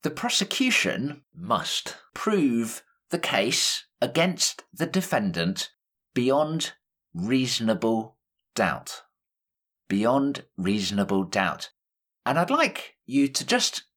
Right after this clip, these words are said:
consider those three words, beyond reasonable doubt, and have that in the back of your mind as we are going through today's conversation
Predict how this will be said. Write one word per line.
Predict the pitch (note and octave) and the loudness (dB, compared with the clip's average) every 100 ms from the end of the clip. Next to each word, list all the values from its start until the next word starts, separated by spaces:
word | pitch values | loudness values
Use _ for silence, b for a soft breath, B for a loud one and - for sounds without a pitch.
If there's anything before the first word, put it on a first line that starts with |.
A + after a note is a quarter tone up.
| - | -6
consider | - F3 G#3+ G3+ | -2 0 2 2
those | E3 E3+ E3 | 4 4 2
three | - - D3+ | 0 0 2
words, | C#3 G2+ E2+ E2 | 4 4 4 2
beyond | - B2 D3 E3+ - | 2 2 2 2 -4
reasonable | - B2 A#2 - A#2 A2 G2+ | -4 -2 -2 -2 0 0 0
doubt, | G2+ F2 D#2 - b b _ _ | 2 0 -2 -12 b b _ _
and | - | -2
have | F3+ C#4+ C#4+ | 0 0 2
that | G3 | 0
in | E3 | 0
the | E3 | -2
back | D#3+ D3 | -2 -2
of | C3 | 0
your | C3 B2 | 2 4
mind | A2 G2+ G#2 - B B | 4 4 2 -2 B B
as | - E3 | -2 2
we | F3 | 4
are | D#3+ | 4
going | D3 D3+ D3+ | 2 0 -2
through | - C#3+ | 2 2
today's | C3 - B2+ A#2+ A#2+ - | 2 0 2 2 2 0
conversation | - A2+ G#2 - G2 - G#2 | 0 0 2 2 2 2 -2